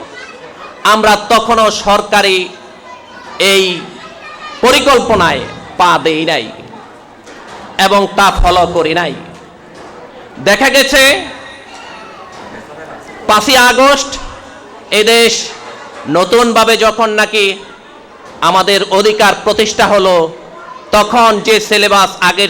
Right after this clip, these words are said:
সিলেবাস বাতিল করে নতুন সিলেবাস করার চিন্তাভাবনা যে করছে, তাতেও আমাদের কোনো প্রবলেম হয় নাই। আমরা আমাদের আগের যে মডারেট সিলেবাস আছে, তাতেই আমরা শেষ করেছি। এবং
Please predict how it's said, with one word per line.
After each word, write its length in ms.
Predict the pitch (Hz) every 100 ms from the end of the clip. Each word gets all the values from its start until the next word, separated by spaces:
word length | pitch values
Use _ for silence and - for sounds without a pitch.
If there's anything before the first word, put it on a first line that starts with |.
| -
সিলেবাস 320 | 202 190 185 143
বাতিল 360 | 165 196 226
করে 420 | 220 214 196 175 170 175 - - - - - - - - - -
নতুন 320 | 147 180 233 240
সিলেবাস 400 | 233 220 208 202 196
করার 300 | 214 190 180
চিন্তাভাবনা 560 | 190 196 202 185 202 185
যে 160 | 170 170
করছে, 520 | 180 233 233 233 180 - - -
তাতেও 340 | - 320 277 233
আমাদের 340 | 208 190 180
কোনো 200 | 175 185
প্রবলেম 400 | 175 175 156 160 156
হয় 220 | 160 156
নাই। 200 | 151 143 - - -
আমরা 300 | 180 185 190
আমাদের 400 | 175 175 170 175 170
আগের 380 | 160 156 170 170
যে 140 | 170
মডারেট 480 | 151 170 208 208 202
সিলেবাস 380 | 208 190 190 185
আছে, 280 | 170 160 143 - - -
তাতেই 400 | 165 170 185 175
আমরা 300 | 160 156 233 415 480 - - 233
শেষ 300 | - 190 -
করেছি। 500 | 202 180 175 170 143 - - - -
এবং 420 | 247 302 233